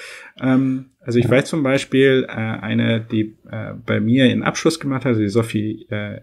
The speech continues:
Speaker 1: Jentsch, die ist jetzt zum D L R gegangen, äh, nur zur, zur D L R. Ist ja weiblich, also.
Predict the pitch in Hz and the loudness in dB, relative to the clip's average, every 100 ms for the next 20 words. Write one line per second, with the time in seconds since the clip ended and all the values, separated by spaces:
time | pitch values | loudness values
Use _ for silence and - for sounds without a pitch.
0 | _ _ 110 135 196 - 117 113 120 113 | _ _ -4 -2 -2 0 -2 2 2 2
1 | - - - - - - 131 120 131 123 | -2 -12 -14 -16 -16 -2 2 6 6 6
2 | 151 139 107 98 101 - 107 104 120 104 | 6 6 4 2 0 -4 -6 2 4 2
3 | - 135 120 - - 131 120 92 101 98 | 0 0 0 -2 -4 0 2 0 -4 -4
4 | 95 90 92 92 _ - - 107 104 101 | -4 -6 -10 -12 _ -20 -20 -18 -18 -14
5 | 101 107 - 151 - - 107 98 | -8 -8 -8 -14 -16 -14 -8 -8